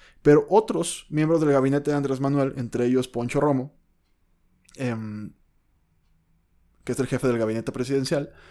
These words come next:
pues quieren más participación de empresas privadas para impulsar el empleo y el crecimiento.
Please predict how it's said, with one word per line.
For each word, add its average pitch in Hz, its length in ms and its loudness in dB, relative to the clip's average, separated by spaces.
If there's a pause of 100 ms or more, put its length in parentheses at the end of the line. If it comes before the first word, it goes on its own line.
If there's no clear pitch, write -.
(460)
pues 151 180 -2
quieren 190 280 6
más 185 160 -2
participación 156 760 -4
de 151 60 2
empresas 143 420 0
privadas 135 640 2
para 131 180 2
impulsar 135 500 0
el 156 80 4
empleo 143 380 4
y 147 40 4
el 143 100 2
crecimiento. 139 640 -2